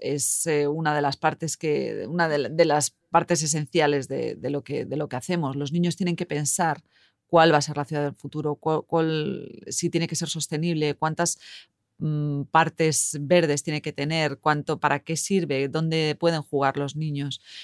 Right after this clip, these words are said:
De hecho, nosotros hemos hecho proyectos con unicef en los cuales unicef nos ha encargado que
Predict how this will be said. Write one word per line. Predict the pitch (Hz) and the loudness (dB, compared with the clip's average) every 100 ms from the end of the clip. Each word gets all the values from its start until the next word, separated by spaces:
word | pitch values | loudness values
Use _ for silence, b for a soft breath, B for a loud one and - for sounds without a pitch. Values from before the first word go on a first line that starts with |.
| B | B
De | 143 | 0
hecho, | 147 - | 2 2
nosotros | 175 170 185 165 | 0 0 0 0
hemos | 175 170 | 2 0
hecho | 165 185 | 0 -2
proyectos | - 151 143 - 151 | 0 -2 -2 -6 -4
con | 170 | -2
unicef | 160 147 - 196 190 - | 0 -2 0 0 0 -2
en | 151 | -4
los | 135 | -4
cuales | - 147 151 156 - | 0 2 2 0 -2
unicef | 139 139 160 156 | -4 -8 -8 -6
nos | 151 | -4
ha | 160 | -2
encargado | 160 147 147 156 135 - | 0 0 2 0 -2 -6
que | 139 131 131 120 | -10 -10 -10 -12